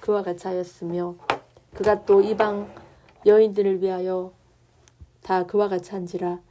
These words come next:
그들이 자기의 신들에게 분향하며 제사하였더라. 솔로몬이 마음을 돌려 이스라엘의 하나님 여호와를 떠남으로 여호와께서 그에게 진노하시니라. 여호와께서 일찍이 두 번이나 그에게 나타나시고 이 일에 대하여 명령하사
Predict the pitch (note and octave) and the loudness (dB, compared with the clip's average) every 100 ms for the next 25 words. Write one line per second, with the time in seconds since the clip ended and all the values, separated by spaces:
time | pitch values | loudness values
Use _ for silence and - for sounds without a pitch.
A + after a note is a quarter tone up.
0 | _ _ _ _ - G#3 G3+ G3 G3 G3 | _ _ _ _ 0 0 2 0 0 -2
1 | G3+ G3+ A3+ B3+ G#3+ F#3+ F#3 - G3 F#3 | 0 0 -2 -4 -4 -2 -4 -4 -6 -6
2 | F3+ F3 F3 F3 F#3 F#3+ F3+ F3 - F3+ | -6 -4 -4 -6 -8 -6 -6 -6 -6 -6
3 | F3 - _ _ _ - A#3+ A3+ G#3 F#3+ | -6 -8 _ _ _ 2 4 4 0 -4
4 | F#3+ F#3 F#3 F#3 F3+ F3 F3+ F3+ F3+ _ | -4 -4 -2 -2 0 0 0 -4 -8 _
5 | _ - G#3+ G#3+ A#3 G#3 G#3+ A3 G#3+ G#3 | _ -8 -4 -2 0 0 -2 -4 -6 -2
6 | G3 G3 G3 F#3+ F#3+ G3+ F#3 F3 F3+ F3+ | 0 0 -2 -4 -6 -6 -6 -8 -6 -6
7 | F3 - _ _ - G#3 G3+ G3+ G3 F#3+ | -8 -14 _ _ 0 0 0 -2 -6 -6
8 | F3+ F#3+ F3+ F3+ - F#3 F#3 F#3 F3+ F#3 | -2 -2 0 -2 -4 -8 -6 -8 -10 -12
9 | F#3 F3+ F3+ - _ _ _ _ G3+ G#3 | -10 -8 -10 -12 _ _ _ _ 2 2
10 | G3+ G#3 G3 F#3+ F#3+ F#3+ F#3+ F#3+ F#3+ F#3+ | 0 -4 -2 0 0 -2 0 0 0 -4
11 | G#3+ G3 F#3+ F#3+ G3 F3+ F#3 F#3 F#3 G3 | -4 -4 -6 -4 -2 -2 -4 -8 -10 -10
12 | F#3 F3+ - F#3 F3+ F#3 _ _ _ G#3 | -10 -10 -10 -6 -6 -8 _ _ _ -2
13 | G#3+ G#3 G3+ G3 G3 F#3+ F#3 F#3 F#3+ F3+ | 6 6 6 0 -2 -2 -4 -6 -6 -6
14 | F3 F3 F3 | -6 -6 -6